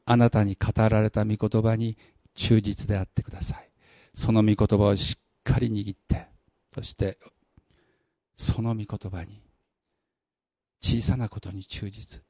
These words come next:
一歩一歩歩み出してください。そしてあなたの心を今日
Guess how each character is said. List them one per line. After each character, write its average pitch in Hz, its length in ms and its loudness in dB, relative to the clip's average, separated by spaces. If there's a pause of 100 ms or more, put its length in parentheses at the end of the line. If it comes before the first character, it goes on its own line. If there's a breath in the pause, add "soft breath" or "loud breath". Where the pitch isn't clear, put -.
(140)
一 - 100 -12 (260)
歩 110 140 -4
一 110 140 -10 (200)
歩 - 140 -20 (440)
歩 92 200 -6
み 90 80 -8
出 - 120 -10
し - 80 -12
て - 80 -10
く - 80 -14
だ - 100 -8
さ - 140 -8
い。 - 120 -18 (800)
そ 90 80 -12
し - 100 -12
て 90 280 -10 (580 soft breath)
あ 120 140 0
な 117 100 0
た 104 140 -4
の 107 100 -4
心 131 380 0
を 95 80 -4
今 - 200 -8
日 - 60 -12